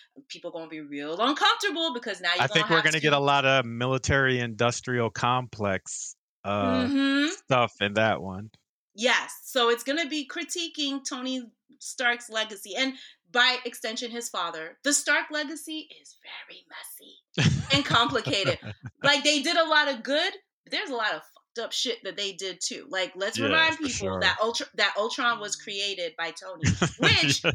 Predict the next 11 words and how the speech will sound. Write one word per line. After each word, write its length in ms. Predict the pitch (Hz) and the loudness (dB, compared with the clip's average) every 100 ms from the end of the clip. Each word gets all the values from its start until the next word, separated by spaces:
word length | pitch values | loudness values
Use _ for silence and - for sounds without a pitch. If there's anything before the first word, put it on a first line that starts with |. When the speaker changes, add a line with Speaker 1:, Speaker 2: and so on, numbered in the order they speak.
| - | 2
Speaker 1:
by 180 | 277 330 | 2 2
the 80 | 311 | 2
way, 340 | 320 339 277 226 | 2 4 4 4
was 340 | 254 226 - 208 226 | 2 0 -10 -14 -2
re-, 240 | 262 269 220 | 0 0 0
was 220 | 247 214 | -2 -2
revisited 680 | 240 240 185 440 381 226 202 | -6 -4 0 0 0 -4 -6
in 100 | 196 | -6
episode 360 | 226 226 233 208 | -6 -6 -8 -8
seven 260 | - 196 | -8 -8
and 100 | 190 | -10